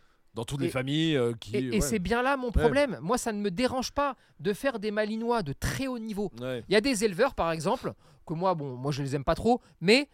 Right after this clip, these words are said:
Speaker 2: parce qu'ils font des Malinois qui, pour moi, sont dangereux pour du particulier.
Speaker 1: Oui, oui.
Speaker 2: Pas dangereux au sens, euh, i-, inné, euh, agressif, c'est
Speaker 1: Non,
Speaker 2: même
Speaker 1: non,
Speaker 2: pas la
Speaker 1: non,
Speaker 2: question.
Speaker 1: non.
Speaker 2: Mais
Speaker 1: Mais,
Speaker 2: pour
Speaker 1: euh,
Speaker 2: des particuliers,
Speaker 1: ouais.
Speaker 2: pour la vie quotidienne,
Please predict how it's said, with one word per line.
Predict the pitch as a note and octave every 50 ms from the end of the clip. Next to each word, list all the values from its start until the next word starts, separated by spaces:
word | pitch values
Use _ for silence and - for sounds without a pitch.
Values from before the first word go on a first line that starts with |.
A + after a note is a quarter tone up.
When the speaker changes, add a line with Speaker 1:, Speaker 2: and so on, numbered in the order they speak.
| _ _
Speaker 2:
parce | - D#3+ -
qu'ils | - E3+
font | - - F#3+
des | F3+ F3 E3+
Malinois | E3 D#3 D#3+ E3 F3+ A#3 A#3+
qui, | - - F3+
pour | E3+ D#3 D#3 - - D#3+
moi, | D#3+ E3+ G#3 G#3
sont | - - F3+ D#3
dangereux | C#3 E3+ F3 D#3 C3+ E3 A3+
pour | F#3 - F#3+ E3
du | C#3+ D#3
particulier. | - - - - F3+ - - G3 F#3+ F#3+ D#3 _ -
Speaker 1:
Oui, | D#3 E3
oui. | D#3 D#3+
Speaker 2:
Pas | G3+ _ C4+ C#4+
dangereux | A#3 C4 B3+ A3 E3+ F3+ B3 C4 C4 -
au | G3 F3+
sens, | - - A#3 A3+ - -
euh, | G#3 F3+ D#3 - - - -
i-, | E3+ F3 F#3 - -
inné, | F#3+ G3 G#3 A3+ A3+ A3
euh, | G3+ F#3
agressif, | E3+ F3 E3 G#3 A3+ - D4 A3+
c'est | - G3+
Speaker 1:
Non, | F3
Speaker 2:
même | G#3+ A#3+
Speaker 1:
non, | C4
Speaker 2:
pas | G#3+
la | G#3+
Speaker 1:
non, | A3+ A3
Speaker 2:
question. | A3+ G3+ A3+ C4
Speaker 1:
non. | - - A2+ A2+ A#2+
Speaker 2:
Mais | - - C#4+
Speaker 1:
Mais, | -
Speaker 2:
pour | C4 B3
Speaker 1:
euh, | A#3+
Speaker 2:
des | B3 A3+
particuliers, | A3+ A3 - - A#3+ F3+ - A#3 G#3+ C4
Speaker 1:
ouais. |
Speaker 2:
pour | G#3 - G3+ F#3
la | F3+
vie | F3 G3 A3+
quotidienne, | - - A3 - G3+ F#3+ B3 D4